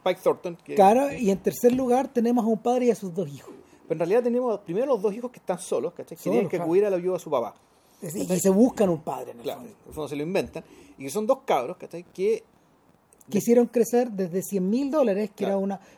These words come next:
Speaker 2: los ahorros que estos cabros
Speaker 1: Así
Speaker 2: habían
Speaker 1: es.
Speaker 2: tenido durante la universidad.
Speaker 1: Trabajando, arreglando bogotes, ¿cachai? La costa este, qué sé
Speaker 2: Exactamente.
Speaker 1: yo.
Speaker 2: Y se lo hicieron crecer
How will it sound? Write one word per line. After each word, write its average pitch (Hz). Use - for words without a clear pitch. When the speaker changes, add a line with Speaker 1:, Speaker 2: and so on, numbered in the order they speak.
Speaker 2:
los 165
ahorros 226
que 240
estos -
cabros 220
Speaker 1:
Así 208
Speaker 2:
habían 220
Speaker 1:
es. -
Speaker 2:
tenido 214
durante 208
la 196
universidad. 190
Speaker 1:
Trabajando, 156
arreglando 151
bogotes, 156
¿cachai? 151
La 143
costa 185
este, 277
qué 220
sé 160
Speaker 2:
Exactamente. 185
Speaker 1:
yo. -
Speaker 2:
Y 190
se 220
lo 220
hicieron 226
crecer 226